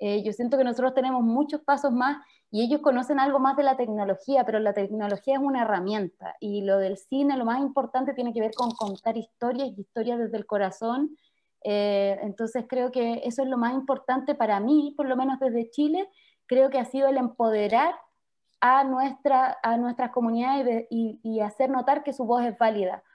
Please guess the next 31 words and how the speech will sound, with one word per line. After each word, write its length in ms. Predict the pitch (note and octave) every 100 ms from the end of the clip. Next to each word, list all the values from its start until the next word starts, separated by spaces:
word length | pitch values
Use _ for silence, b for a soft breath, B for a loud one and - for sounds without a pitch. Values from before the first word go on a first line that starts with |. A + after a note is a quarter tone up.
| b -
porque 220 | A3+ A#3
durante 380 | A3+ A#3+ B3 B3
mucho 320 | D4 D4+ E4
tiempo 300 | C#4+ D4 D4+
nos 200 | C4+ B3+
han 120 | A#3
dicho 280 | A#3 A#3 C#4
que, 300 | B3 G#3+ -
que 120 | A3+
no, 200 | A3 A3+
nos 140 | G3 F#3+
han 260 | G3+ A3 A3+
hecho 260 | A3+ B3
sentir 400 | A#3 A3+ G#3 A#3+
menos 320 | A3+ A#3+ C#4
y 40 | C4+
que 80 | B3
no 120 | A#3
tenemos 340 | A#3 A#3 A#3
cabida. 420 | - G#3 G3+ F3 - b b b
Entonces, 480 | G#3 - A#3 C4 A#3
más 300 | A#3 D4 -
que 100 | D4+
la 160 | C#4+ C#4+
tecnología, 760 | C4 B3 A#3+ A#3 - D4 F#4 - _ _ _ _
en 160 | - A3+
nuestras 320 | A3+ A#3 B3
comunidades 640 | A#3 A3+ A#3 A#3 C4 C4+
decir, 420 | B3+ G#3+ A#3+ A#3+ -
"Esta 340 | - A3+ - G3+ F#3+
voz 340 | A3+ D4 D4